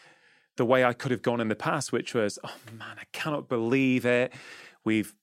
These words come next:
changed the schedule. Uh, Jake's episode's coming out next week. If we don't record tomorrow, we're gonna have a hole next Wednesday." None of that. It was just a case of, "Okay, cool. This is the situation.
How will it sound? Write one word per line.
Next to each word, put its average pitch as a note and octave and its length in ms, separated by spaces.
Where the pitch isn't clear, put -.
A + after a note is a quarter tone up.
changed D#3+ 280
the - 20
schedule. C3 680
Uh, G2+ 200
Jake's - 560
episode's A2+ 320
coming B2+ 260
out C3 160
next - 300
week. B2 360
If - 120
we B2 60
don't B2+ 160
record A#2+ 320
tomorrow, B2 420
we're A#2+ 140
gonna G#2+ 140
have G2 100
a F#2+ 40
hole B2+ 280
next A#2+ 260
Wednesday." A#2 480
None G#3+ 160
of F3 80
that. G2+ 200
It - 500
was C3+ 100
just C#3+ 100
a - 40
case C#3+ 160
of, F3+ 100
"Okay, D3+ 220
cool. - 340
This - 180
is D3 60
the C3+ 80
situation. G2+ 800